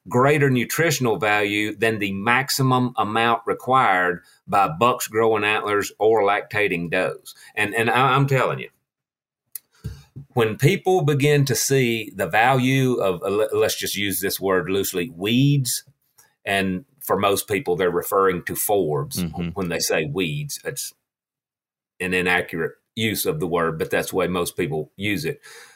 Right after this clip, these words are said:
Speaker 1: When people, and, and especially deer managers,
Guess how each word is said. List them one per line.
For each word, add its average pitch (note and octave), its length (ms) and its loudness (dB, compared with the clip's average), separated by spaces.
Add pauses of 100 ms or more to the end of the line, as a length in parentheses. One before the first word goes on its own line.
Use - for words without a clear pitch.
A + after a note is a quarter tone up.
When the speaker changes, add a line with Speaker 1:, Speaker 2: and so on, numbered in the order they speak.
Speaker 1:
When A2 160 0
people, F#3+ 500 2
and, B2 240 2
and A#2 100 2
especially D3 520 2
deer B2+ 240 2
managers, E2+ 760 -2